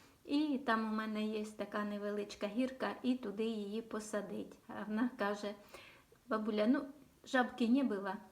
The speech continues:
був от такий йожик, мені понравився, от я тобі і купила». І ще Вікуля каже: «Не міняємо традиції, завжди дарували мені діти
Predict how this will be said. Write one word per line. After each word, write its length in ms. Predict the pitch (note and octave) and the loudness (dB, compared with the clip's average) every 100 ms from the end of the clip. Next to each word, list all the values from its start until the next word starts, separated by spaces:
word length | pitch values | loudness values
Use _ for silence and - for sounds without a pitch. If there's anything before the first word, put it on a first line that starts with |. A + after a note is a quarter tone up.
| - | -6
був 300 | B3+ C4 A#3+ | 0 2 4
от 140 | A3 - | 0 -2
такий 380 | A3 A#3+ A3 | 0 2 2
йожик, 440 | G#3 G3+ G#3 A3 - | 2 0 -2 -4 4
мені 180 | D4+ F4+ | 6 6
понравився, 880 | A#3 G#3 G3 F#3+ G3 G3+ - G#3+ B3+ | 4 2 2 2 0 -4 -4 -2 -2
от 80 | D4+ | 2
я 180 | B3 C4+ | 4 4
тобі 300 | C4 G#3+ A#3+ | 2 2 2
і 100 | G#3+ | 0
купила». 640 | G#3 F3+ - G3+ G3 G#3+ - - - - - - - - | -6 -10 -10 -10 -10 -14 -16 -16 -16 -16 -20 -20 -20 -20
І 40 | |
ще 340 | B3+ - D#4 C#4+ - | -14 -4 -2 -2 -2
Вікуля 480 | B3+ B3 C4+ B3+ A3+ A3+ - - - - _ _ _ _ _ _ - - - - - - | -2 -2 -2 0 -2 -4 -18 -20 -20 -20 _ _ _ _ _ _ -20 -20 -20 -20 -20 -6
каже: 320 | G#3+ A3 A#3 | -4 -2 0
«Не 160 | A3 B3+ | 2 4
міняємо 560 | B3+ B3+ A#3+ A#3 A3 A3 | 6 4 4 2 0 -2
традиції, 880 | A3+ G#3+ A#3 C#4 - C#4 C4 C4+ B3+ - - - A#3+ | 0 2 0 -2 0 0 2 2 0 -8 -18 -8 0
завжди 540 | A#3 B3 A#3 A3 A#3+ | 4 6 4 6 8
дарували 560 | A#3 A#3 A3+ A3+ A3+ A3 | 8 6 4 6 4 4
мені 400 | G#3+ G#3+ G#3+ G#3 | 2 2 0 0
діти 680 | F#3+ A#3 C4+ C#4+ C#4 C#4+ | 0 2 2 4 2 2